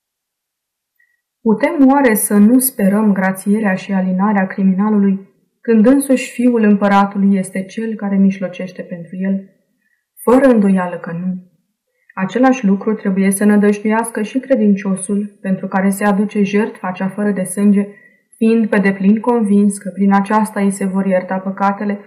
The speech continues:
și va dobândi posibilitatea de a trece într-o stare duhovnicească mai bună. Această speranță neîndoielnică a Bisericii Ortodoxe se întinde și asupra celor adormiți,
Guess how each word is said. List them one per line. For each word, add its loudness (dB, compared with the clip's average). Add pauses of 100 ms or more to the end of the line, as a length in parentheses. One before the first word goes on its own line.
(220)
și -4
va 2
dobândi 2
posibilitatea 0
de 0
a 4
trece -2
într-o 2
stare -2
duhovnicească -6
mai -12
bună. -6 (1700)
Această 0
speranță 2
neîndoielnică 0
a 2
Bisericii -2
Ortodoxe -2
se -4
întinde 0
și -2
asupra -4
celor -2
adormiți, 0